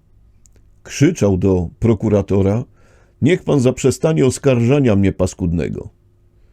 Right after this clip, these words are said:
No bo to, że Duda jest wielokrotnym przestępcą konstytucyjnym, da się dowieść. Tylko musi się skończyć jego kadencja i musi się ktoś za to wziąć. Ale pewne sprawy są tak oczywiste,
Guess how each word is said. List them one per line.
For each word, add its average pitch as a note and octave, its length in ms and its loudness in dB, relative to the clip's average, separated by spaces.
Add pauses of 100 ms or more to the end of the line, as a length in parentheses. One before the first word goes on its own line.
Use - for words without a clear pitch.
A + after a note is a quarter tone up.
(340)
No F#2 60 -2
bo G#2+ 80 2
to, D3 340 2
że G#2+ 260 -2 (680)
Duda A2+ 680 2
jest A2 500 0
wielokrotnym G#2+ 800 0
przestępcą G#2+ 640 -2
konstytucyjnym, F2+ 1080 -4 (360)
da G2+ 200 2
się B2+ 180 -2
dowieść. G#2+ 800 -2 (280)
Tylko G#2+ 260 0
musi A2 280 2
się A#2+ 140 0
skończyć A2+ 520 -2
jego G#2 240 0
kadencja G2 520 0
i C#3+ 160 0
musi D#3 300 0
się D3+ 120 0
ktoś B2 240 0
za A2+ 140 -2
to A2 140 -2
wziąć. G2 300 0 (240)
Ale G2 180 2
pewne D#3+ 340 0
sprawy C3+ 320 -2
są B2+ 200 -2
tak B2 220 -4
oczywiste, F#2+ 800 -2